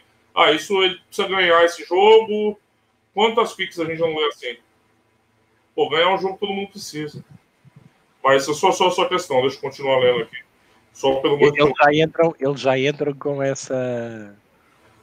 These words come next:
Speaker 2: com essa vontade, é um jogo para ganhar, não é? Agora, quando há um peso maior e extra, sim.
Speaker 1: É,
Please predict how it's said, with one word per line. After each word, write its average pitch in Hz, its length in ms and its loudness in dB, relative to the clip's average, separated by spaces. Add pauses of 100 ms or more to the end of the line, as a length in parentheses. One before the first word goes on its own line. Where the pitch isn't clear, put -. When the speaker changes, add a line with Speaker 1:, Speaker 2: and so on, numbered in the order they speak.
(540)
Speaker 2:
com 131 120 -2
essa 147 200 2
vontade, 139 520 0
é 95 140 -4
um 107 120 -10
jogo 113 180 -6
para 123 140 0
ganhar, 120 420 -6
não 95 100 -12
é? 92 100 -12
Agora, 95 300 -6
quando 113 260 -4
há 123 80 4
um 131 120 0
peso 123 400 0
maior 113 480 0
e 104 120 -10
extra, 120 460 -4 (520)
sim. - 320 -10 (2500)
Speaker 1:
É, 135 1160 2